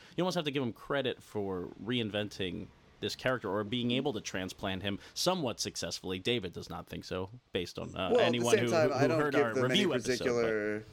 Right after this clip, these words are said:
Speaker 2: I don't
Speaker 1: <laughs>
Speaker 2: give them any particular credit for reinventing the character when we know that by necessity, in the way this franchise is unfolding, it has to take place several generations removed from the first
Speaker 1: Well,
Speaker 2: film.
Speaker 1: just 'cause it
Speaker 2: So
Speaker 1: has
Speaker 2: it
Speaker 1: to
Speaker 2: is
Speaker 1: doesn't mean it's an easy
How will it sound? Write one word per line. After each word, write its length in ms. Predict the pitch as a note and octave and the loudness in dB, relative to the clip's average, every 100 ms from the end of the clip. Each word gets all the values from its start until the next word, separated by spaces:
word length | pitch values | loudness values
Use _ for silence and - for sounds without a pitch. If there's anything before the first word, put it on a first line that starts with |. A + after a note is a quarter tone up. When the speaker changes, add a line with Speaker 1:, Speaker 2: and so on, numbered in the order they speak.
| - - | -16 0
Speaker 2:
I 80 | F3+ | 2
don't 200 | E3+ C3 | 2 0
Speaker 1:
<laughs> 20 | D3 | -2
Speaker 2:
give 100 | B2+ | 0
them 160 | B2 | 2
any 100 | A#2+ | 0
particular 360 | A2+ A#2 A2 G#2 | -2 -2 0 -2
credit 580 | - - C#3 A#2 A2 - | -4 -2 0 2 0 0
for 220 | A2+ G2+ | -2 -2
reinventing 500 | - B2 A#2 A#2+ A2+ | -2 -2 0 0 -2
the 80 | G2 | -6
character 540 | E3+ D#3+ A#2 G#2+ G2+ | 0 0 0 0 -2
when 420 | F#2 G#2 G2+ G2+ | 0 0 0 -2
we 160 | A2+ A2+ | -2 0
know 420 | A2 A2+ A2 G#2+ | 2 2 2 2
that 280 | G2+ G2+ F#2 | 0 0 2
by 200 | A2 A2 | 2 2
necessity, 800 | A2 G#2+ D#3+ D3 - G#2 G2+ G2 - - _ - | 0 -2 -2 -2 -2 0 0 -2 -10 -20 _ -8
in 60 | G2 | -2
the 40 | |
way 180 | G#2 G2+ | 0 2
this 180 | G2 G2+ | 0 -4
franchise 480 | - G#2+ G#2+ A2+ A2 | -2 -2 0 -2 -4
is 100 | A2 | -4
unfolding, 680 | G2 G#2+ F#3 F#3+ G#2 G2 G2 - - _ - | -6 -2 -2 0 0 0 -6 -12 -20 _ -4
it 120 | - | -2
has 280 | B2 A#2+ A#2 | 4 2 2
to 40 | - | -6
take 280 | - A#2+ - | -2 -2 0
place 300 | C3 A2+ A2 | 0 0 -2
several 720 | - - - D3 C3 C3+ A#2+ | -8 -6 2 2 2 -2 0
generations 720 | B2 A#2 A2+ A#2 A#2+ A2+ F#2 | 0 2 2 0 -2 -4 -2
removed 560 | G#2 G#2 C3 A2+ F#2 - | -4 -2 -2 -2 -4 -8
from 220 | - F2+ | -8 -6
the 60 | |
first 340 | - D#2+ - - | -4 -4 -4 0
Speaker 1:
Well, 80 | - | 2
Speaker 2:
film. 60 | |
Speaker 1:
just 140 | F3 F3+ | 2 2
'cause 120 | C3 | 2
it 100 | G2+ | 4
Speaker 2:
So 80 | A2 | 4
Speaker 1:
has 160 | E3 - | 4 4
Speaker 2:
it 100 | F3+ | 4
Speaker 1:
to 60 | |
Speaker 2:
is 60 | C#3+ | 4
Speaker 1:
doesn't 240 | D3 D3 | 2 2
mean 140 | C#3+ C3+ | 2 4
it's 100 | C#3+ | 4
an 180 | E3 E3 | 4 4
easy 240 | E3+ | 4